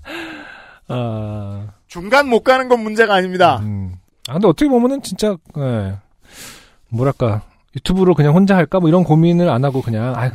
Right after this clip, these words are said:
Speaker 1: 무조건 간다라는 걸 딱 마음 정했으면 무조건 그냥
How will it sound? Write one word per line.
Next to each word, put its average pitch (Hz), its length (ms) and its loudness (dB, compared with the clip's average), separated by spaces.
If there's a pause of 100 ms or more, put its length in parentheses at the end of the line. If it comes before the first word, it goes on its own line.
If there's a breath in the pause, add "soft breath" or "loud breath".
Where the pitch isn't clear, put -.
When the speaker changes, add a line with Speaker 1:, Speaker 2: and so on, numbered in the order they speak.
Speaker 1:
무조건 151 300 -4
간다라는 190 640 2
걸 180 120 2
딱 185 200 -4
마음 139 240 2
정했으면 151 420 -2
무조건 135 260 -6
그냥 147 440 -4